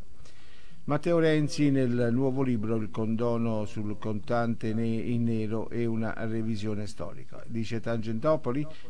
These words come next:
nasce quando la politica è debole.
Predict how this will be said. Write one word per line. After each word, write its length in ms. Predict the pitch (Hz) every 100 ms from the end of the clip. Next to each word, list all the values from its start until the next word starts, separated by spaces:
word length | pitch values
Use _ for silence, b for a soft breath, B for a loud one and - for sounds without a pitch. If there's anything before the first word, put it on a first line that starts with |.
| -
nasce 580 | 127 127 - 123 101 101
quando 680 | 120 113 110 107 110 - 117
la 180 | 113
politica 480 | 104 110 110 107 113
è 60 | 107
debole. 440 | 110 104 101 101